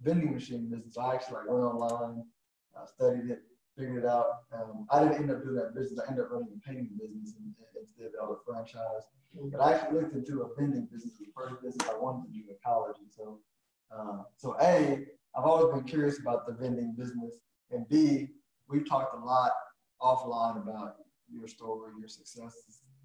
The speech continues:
Speaker 1: and I thought, "Hey, I ought to interview, um, Johnny on a podcast so everybody else can get the benefit of what I've learned." So, um, I definitely appreciate you,
Speaker 2: Okay.
Speaker 1: uh, being on the show. But, but where I wanna start is, how did you get started,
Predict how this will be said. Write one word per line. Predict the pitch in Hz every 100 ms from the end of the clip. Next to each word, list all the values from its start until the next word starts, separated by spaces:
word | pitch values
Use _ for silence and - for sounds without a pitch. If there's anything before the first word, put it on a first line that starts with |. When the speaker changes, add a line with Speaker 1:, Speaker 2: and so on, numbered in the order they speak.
| -
Speaker 1:
and | 113
I | 117
thought, | 117 113 151
"Hey, | 135 - - - - - -
I | 185
ought | - 139
to |
interview, | 139 127 127 123 - - - _ -
um, | 117 113 107 - -
Johnny | 135 135
on | 117 117 - 120
a | 117 131
podcast | 120 - 123 117
so | - -
everybody | 123 120 113 120
else | -
can | -
get | - _
the | 113
benefit | - - 104
of | 107
what | 113
I've | 113 101
learned." | 104 104 -
So, | 104 104 -
um, | - -
I | 110 127
definitely | 127 120 107
appreciate | 113 117 - 104 104
you, | 113 107 - _
Speaker 2:
Okay. | 165 - 175
Speaker 1:
uh, | 180 -
being | 117
on | 110
the | 107
show. | - 110 107 _ - - - 120
But, | 127 -
but | 131 131
where | 131
I | 120 123
wanna | 165 143
start | 139 143 127 123 -
is, | 123 120 120 - _ _ -
how | 175 180
did | 151
you | 147 143
get | 139
started, | - - 143 135 120 117 113